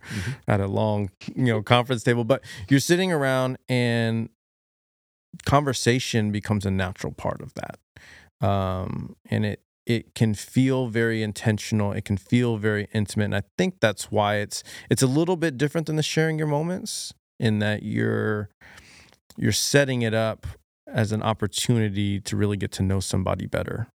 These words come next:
Speaker 2: And it's intentional in that, in that way. Um, and I think when I was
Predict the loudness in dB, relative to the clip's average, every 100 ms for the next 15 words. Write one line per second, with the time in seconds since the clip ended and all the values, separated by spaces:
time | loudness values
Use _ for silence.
0 | _ _ _ -4 -2 -2 -4 -6 0 0
1 | 0 -2 -4 -4 -6 -6 -4 -4 -6 -4
2 | -2 -2 -4 -4 -4 -6 -12 -18 -20 -6
3 | 0 2 2 -2 -6 -10 _ _ _ _
4 | _ _ _ -10 0 2 2 2 0 0
5 | _ _ _ _ -20 _ _ 0 2 2
6 | 0 0 -2 -4 -12